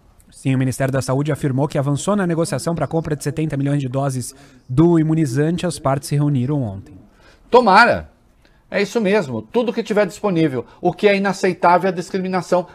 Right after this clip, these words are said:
Speaker 2: a uma vacina. E neste caso aqui, tudo indica que a vac-, a Coronavac, eu saiba, vai ser mais barata que a vacina da Pfizer. Mas, ó, faz o seguinte: compra as vacinas, dá as vacinas.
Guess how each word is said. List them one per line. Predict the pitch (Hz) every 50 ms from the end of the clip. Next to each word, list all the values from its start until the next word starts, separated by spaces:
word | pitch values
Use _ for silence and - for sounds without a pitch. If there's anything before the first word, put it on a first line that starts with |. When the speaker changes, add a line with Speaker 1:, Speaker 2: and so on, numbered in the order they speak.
| - -
Speaker 2:
a | - 190
uma | 185 175 180 185 185
vacina. | 175 208 196 - - 165 156 147 147 -
E | 208 240
neste | 262 262 226 170 - - 131
caso | - - 147 185 202 165 117 107 101
aqui, | - - 175 196 180 113 92
tudo | - _ - 226 262 208
indica | 175 127 110 120 180 185 190 -
que | - 127
a |
vac-, | 110 120 110 -
a | 107 -
Coronavac, | - 120 123 123 117 107 98 117 131 - -
eu | 143
saiba, | - - 135 131
vai | 143 156
ser | - 170
mais | 160 160 151
barata | 170 185 - 156 139 139 -
que | - 151
a |
vacina | 151 147 - 165 156 165
da | 185 165
Pfizer. | - 135 117 110 95 78 76 - - _ _ _ _ _ _ _ _ _ _ _ _ _ _ _ _ _ _ _ _ _ _ _ _ _ _ _ _ _ _ -
Mas, | 151 160 165 -
ó, | 185 165 127 107
faz | - - 185 202 185
o | -
seguinte: | 139 120 120 113 107 -
compra | _ - 208 220 196 160 135
as | 110
vacinas, | 110 - - - - 156 143 127 107
dá | 139 156 165
as | 147
vacinas. | 147 156 - - 123 110 98 92 92 -